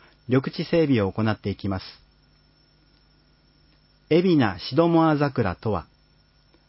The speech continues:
ワシントンのポトマック河畔から横浜へ百年ぶりに里帰りした桜の一本。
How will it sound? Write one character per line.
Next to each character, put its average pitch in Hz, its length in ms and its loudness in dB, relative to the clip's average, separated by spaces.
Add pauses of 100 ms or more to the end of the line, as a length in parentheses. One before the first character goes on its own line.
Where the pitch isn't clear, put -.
(360)
ワ 135 140 2
シ 208 180 0
ン 202 60 2
ト 135 160 0
ン 113 100 2
の 92 240 -4
ポ - 140 0
ト 180 80 2
マ 175 120 4
ッ - 20 -10
ク - 160 -6
河 151 140 0
畔 127 160 2
か 98 120 -4
ら 95 160 -2 (240)
横 120 240 2
浜 127 320 2
へ 113 160 -4 (340)
百 135 300 0
年 170 240 4
ぶ 156 80 2
り 147 100 4
に 143 160 4
里 139 280 0
帰 131 180 4
り 104 80 -2
し - 80 -10
た 87 240 -8
桜 135 320 2
の 127 100 2
一 120 140 -2 (100)
本。 78 220 -10